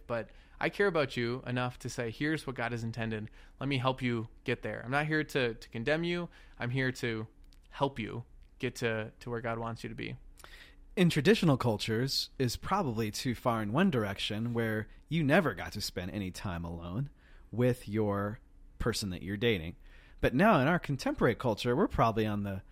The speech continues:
Speaker 2: we're on the other extreme where when you start dating, you just go away for a long time <laughs> and you don't talk to anybody. You just hang out with your, your date,
Speaker 1: Yeah.
Speaker 2: and your boyfriend, your girlfriend,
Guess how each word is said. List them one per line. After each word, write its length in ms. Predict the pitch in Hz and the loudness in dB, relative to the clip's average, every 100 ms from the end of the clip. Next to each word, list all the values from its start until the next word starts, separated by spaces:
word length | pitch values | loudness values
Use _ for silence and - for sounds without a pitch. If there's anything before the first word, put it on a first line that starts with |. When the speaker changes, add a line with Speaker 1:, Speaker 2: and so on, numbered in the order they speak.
| - - - | -20 -20 -4
Speaker 2:
we're 160 | 147 | 0
on 140 | 165 117 | 2 2
the 140 | 104 | 4
other 200 | 196 165 | 6 6
extreme 540 | 104 - 101 87 101 127 - | 4 -2 -4 -4 -6 -8 -8
where 400 | 120 123 117 117 - | 0 2 4 0 -2
when 200 | 123 147 | 0 2
you 120 | 208 | 2
start 320 | - 196 120 | 2 2 2
dating, 480 | 143 196 117 110 113 | 2 4 2 0 -2
you 180 | - 156 | 0 0
just 340 | 185 120 107 - - - - - - - - | 4 2 0 -8 -20 -20 -20 -20 -20 -20 2
go 180 | 131 143 | 6 6
away 440 | 135 160 104 - - - - - | 6 6 4 -2 -12 -20 -20 0
for 160 | 139 | 2
a 60 | 107 | 4
long 220 | 113 98 | 2 2
time 280 | - 92 - - | -2 -4 -6 -16
<laughs> 180 | - 120 | -4 0
and 80 | 170 | 2
you 80 | 139 | 4
don't 220 | 147 123 | 4 6
talk 240 | 135 135 | 4 4
to 100 | 131 | 0
anybody. 380 | 107 104 110 90 | -2 0 -2 0
You 80 | 120 | -4
just 200 | 127 - | -4 -4
hang 180 | 139 127 | -2 0
out 140 | 120 | 0
with 220 | 117 110 | -2 -2
your, 260 | 110 95 98 - - - | -4 -4 -6 -14 -20 -8
your 200 | 120 139 | 0 2
date, 440 | 104 117 127 95 - - - | 2 2 2 0 -6 -16 -4
Speaker 1:
Yeah. 200 | 135 117 | 2 2
Speaker 2:
and 80 | 110 | 2
your 160 | 110 104 | 0 2
boyfriend, 380 | 117 110 113 | 0 0 -2
your 100 | 104 | -2
girlfriend, 380 | 101 123 - 104 | 0 -2 0 -6